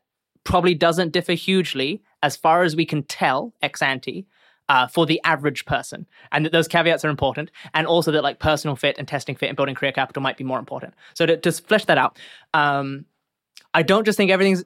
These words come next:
equally important. Like, pet shelters, don't work on pet shelters, uh, please. <laughs> Um, like,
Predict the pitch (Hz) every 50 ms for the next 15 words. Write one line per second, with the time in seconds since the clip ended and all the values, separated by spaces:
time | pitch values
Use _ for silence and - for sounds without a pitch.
0 | _ - 170 - 180 175 156 - 147 156 156 147 147 143 - 170 - - - 160
1 | 151 160 160 135 - - 151 156 156 - _ - - _ _ _ 233 160 151 143
2 | 160 156 151 160 - - 143 104 - - - - - - - 156 - - - -
3 | 147 120 120 - - - - - - - 156 139 - - 233 - 277 302 - 311
4 | 294 - - - 403 349 269 - 190 - 247 214 - -